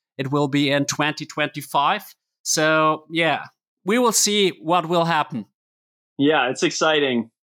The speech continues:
Speaker 2: um, especially with this, this Ironman series being announced.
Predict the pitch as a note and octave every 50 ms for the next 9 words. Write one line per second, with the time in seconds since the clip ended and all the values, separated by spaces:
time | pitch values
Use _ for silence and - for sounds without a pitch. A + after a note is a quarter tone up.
0 | _ - C3 C#3 C#3+ C#3 C3+ C3+ C3 C3 B2+ B2 - - - D#3+ D#3 D#3 - F3
1 | E3 D#3 D#3 D3+ C3+ - - - _ - C#3 B2+ - - - - C3 C3+ C3+ C3+
2 | C3 C3 B2+ B2 B2 A#2+ A#2+ A#2+ A#2 - - C#3+ C3+ B2 A#2+ A2+ G#2+ A2 A2 -
3 | - - - C3+ B2+ B2 A#2+ A#2 A#2 A#2 A2+ A2+ A2 A2 A2+ - - - - -
4 | -